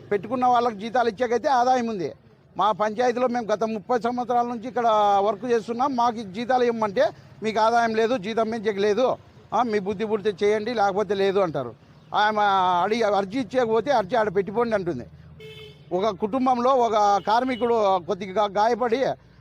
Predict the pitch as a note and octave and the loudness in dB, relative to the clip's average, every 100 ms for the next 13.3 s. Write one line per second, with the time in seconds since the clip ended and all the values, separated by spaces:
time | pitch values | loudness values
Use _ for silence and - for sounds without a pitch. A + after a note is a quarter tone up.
0 | - F#3+ A3+ G#3 G#3+ G#3+ A#3 G3 G#3+ F#3 | -2 0 0 -2 0 0 0 0 0 0
1 | D3+ A2 - - G#3 B3+ C4 A#3+ A3+ A#3 | -2 -6 -10 -2 0 0 0 0 0 2
2 | C4 G3 A3+ A#3+ - - - - - F3 | 0 2 2 2 -2 -18 -20 -14 -2 0
3 | A3 A3+ G#3+ F3 G3+ A3 G#3 A3+ A#3 G3+ | 2 0 0 2 0 0 -2 0 2 2
4 | A3+ G#3+ A#3 G#3+ C4 A#3+ G#3+ F#3 A3+ A3+ | 0 0 0 2 2 2 0 0 2 2
5 | G#3 A3+ A3 G#3 G3 C#4 D#3+ - - - | 0 -4 -2 -2 0 0 0 -6 -18 -4
6 | A3 A3 F3 A#3+ A#3 A#3+ A3 A3 A#3 - | 0 0 2 -2 0 -2 0 0 0 -4
7 | - - - - - G3+ G3+ A#3 B3+ B3 | -14 -20 -20 -8 -2 0 2 2 2 2
8 | A3+ G#3+ G#3+ G#3 F3 D#3+ B2 - - - | 4 4 4 2 0 -4 -6 -12 -16 -16
9 | - - - F3 B3 A#3+ A3 F3+ A3 C4+ | -14 -12 -2 0 2 2 0 0 2 2
10 | B3 A#3+ A#3+ A#3 C4+ A#3 G#3+ F#3+ G3+ G3 | 2 2 2 4 4 2 0 0 2 2
11 | A3 B3 B3 A3+ A3 A3 A3 A#3+ G3+ A#3+ | 2 2 0 0 0 2 2 2 2 2
12 | A#3+ G#3 G#3+ A3 G#3+ G#3+ G3+ G3 F#3+ F#3+ | 2 0 0 0 0 0 0 0 0 2
13 | G3+ B3+ | 2 0